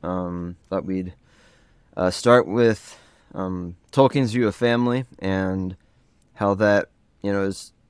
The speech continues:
relates to his books and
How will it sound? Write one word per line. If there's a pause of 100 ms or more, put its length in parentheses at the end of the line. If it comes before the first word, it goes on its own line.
(720)
relates
to
his
books (120)
and